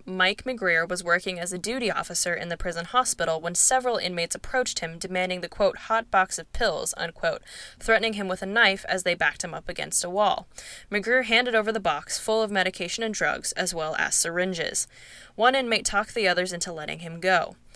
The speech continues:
McGreer would later say that he believed Bortz had been stabbed because he had, quote, "snitched" on the escape tunnel in the honor dorm.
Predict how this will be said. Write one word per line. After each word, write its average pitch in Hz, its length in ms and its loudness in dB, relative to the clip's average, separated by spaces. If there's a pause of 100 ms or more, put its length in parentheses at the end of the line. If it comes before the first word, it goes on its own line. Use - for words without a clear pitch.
(420)
McGreer 208 520 4
would 180 120 2
later 175 260 -2
say 175 260 2
that 180 140 -4
he 180 100 -4
believed 175 400 -6
Bortz 214 320 4
had 190 100 -4
been 175 160 -2
stabbed - 420 2
because 185 300 -2
he 185 80 2
had, 175 140 2
quote, - 260 0
"snitched" - 540 2
on 185 160 0
the 180 80 0
escape 185 360 2
tunnel 156 300 -6
in - 160 -6
the 175 100 -2
honor 170 280 -2
dorm. - 320 -10